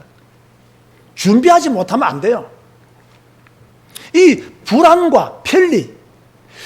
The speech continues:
불안하기 때문에 언택트로 가고, 언택트로 가면 편리해지는 거예요. 근데 이 언택트가 컨택트를 거부하는 언택트가 아니라 또 다른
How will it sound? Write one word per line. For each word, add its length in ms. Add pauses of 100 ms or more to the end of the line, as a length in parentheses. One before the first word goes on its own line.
(220)
불안하기 600
때문에 340 (180)
언택트로 540
가고, 360 (260)
언택트로 600
가면 400
편리해지는 600
거예요. 160 (640)
근데 200
이 100
언택트가 1000 (1080)
컨택트를 840 (1160)
거부하는 500 (160)
언택트가 580
아니라 500 (800)
또 180
다른 380